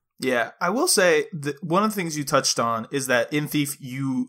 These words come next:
are sort of armed with this bow and arrow, and a lot of the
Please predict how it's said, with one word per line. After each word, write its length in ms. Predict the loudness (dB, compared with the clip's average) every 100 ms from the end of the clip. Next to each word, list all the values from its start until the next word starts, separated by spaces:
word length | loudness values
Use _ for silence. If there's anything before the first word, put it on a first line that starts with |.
| -6
are 120 | -6
sort 240 | -2 0 0
of 100 | 0
armed 320 | 0 0 0
with 180 | -4 -4
this 180 | -4 -4
bow 440 | -6 0 2 4
and 100 | 2
arrow, 460 | 2 2 2 0 -6 -12 -20 -8
and 420 | -2 0 0 -4 -4
a 80 | -2
lot 240 | 4 6 6
of 200 | 4 0
the 580 | -2 0 -2 -4 -8